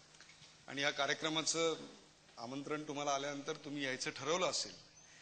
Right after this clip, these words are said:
तेव्हा तुम्ही सुद्धा वेळेचं काही नियोजन केलं असेल, इथे येण्याची तयारी केली असेल,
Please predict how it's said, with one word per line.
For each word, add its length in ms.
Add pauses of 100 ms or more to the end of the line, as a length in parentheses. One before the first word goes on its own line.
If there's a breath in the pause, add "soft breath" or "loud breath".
(600 loud breath)
तेव्हा 160
तुम्ही 240
सुद्धा 420 (480)
वेळेचं 440
काही 160
नियोजन 400
केलं 220
असेल, 480
इथे 220
येण्याची 400
तयारी 240
केली 240
असेल, 480